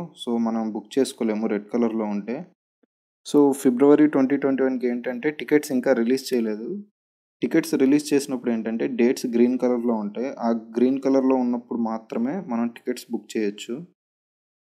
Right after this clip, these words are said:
So, టీటీడీ వాళ్ళు టికెట్స్ ఎప్పుడు రిలీజ్ చేస్తారో వాళ్ళు అనౌన్స్ చేసిన వెంటనే నేను నా ఛానల్‌లో అప్‌డేట్ చేస్తాను. So, మీకు ఆ అప్‌డేట్ కావాలంటే మీరు నా ఛానల్ని సబ్స్క్రైబ్ చేసుకొని బెల్ ఐకాన్ మీద క్లిక్ చేయండి. So, అప్పుడు మాత్రమే మీకు వెంటనే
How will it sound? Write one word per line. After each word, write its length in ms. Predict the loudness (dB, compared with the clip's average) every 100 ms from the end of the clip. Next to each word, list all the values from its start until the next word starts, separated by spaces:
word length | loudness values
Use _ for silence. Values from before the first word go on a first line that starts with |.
| _ 2
So, 60 | 4 6
టీటీడీ 340 | 2 4 4 4
వాళ్ళు 300 | 4 4 4 2 0 -4
టికెట్స్ 320 | -4 -4 -2
ఎప్పుడు 200 | -4 -2 0
రిలీజ్ 200 | 0 0 0
చేస్తారో 360 | -2 0 -2 0
వాళ్ళు 180 | 0 0 0
అనౌన్స్ 260 | -4 -6 -2
చేసిన 260 | -2 -2 -4
వెంటనే 280 | -4 -6 -8 -6
నేను 140 | -4 -4
నా 60 | -4
ఛానల్‌లో 360 | -4 -2 0 0
అప్‌డేట్ 300 | -2 -4 -6 -6
చేస్తాను. 420 | -8 -8 -14 -14 -16 _ _ _ _ _ _ -2
So, 100 | 0 2
మీకు 160 | 0 2
ఆ 40 | 2 2
అప్‌డేట్ 320 | 0 0 0 2
కావాలంటే 480 | 2 4 2 -2 -2
మీరు 120 | -2 -2
నా 40 | -4 -4
ఛానల్ని 320 | -4 -4 -6
సబ్స్క్రైబ్ 380 | -6 -6 -6 -4 -4
చేసుకొని 420 | -6 -6 -6 -6 -6 -10 _ _ 0
బెల్ 200 | 4 4 4
ఐకాన్ 280 | 2 0 0
మీద 100 | -2 -6
క్లిక్ 200 | -8 -4
చేయండి. 360 | -4 -2 -4 -6 -8 _ _ _ _ _ _ _ _ _ 0
So, 60 | 4 6
అప్పుడు 220 | 4 2 2
మాత్రమే 340 | 2 -2 -2 -2
మీకు 160 | -2 -4
వెంటనే 260 | -4 -2